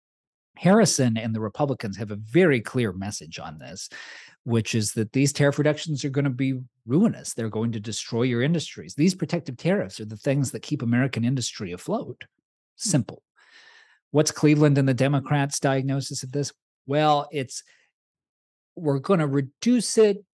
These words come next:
but we're gonna reduce it in such a way that it's not going to threaten industry. And we're also, we're gonna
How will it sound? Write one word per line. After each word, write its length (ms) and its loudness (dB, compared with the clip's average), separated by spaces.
but 140 -2
we're 120 -2
gonna 140 -2
reduce 360 -2
it 60 -2
in 80 -4
such 200 -6
a 60 -10
way 100 -2
that 120 -6
it's 140 -8
not 260 -6
going 300 -4
to 80 -2
threaten 440 -4
industry. 560 -4
And 120 -4
we're 120 0
also, 200 0
we're 100 -6
gonna 200 -6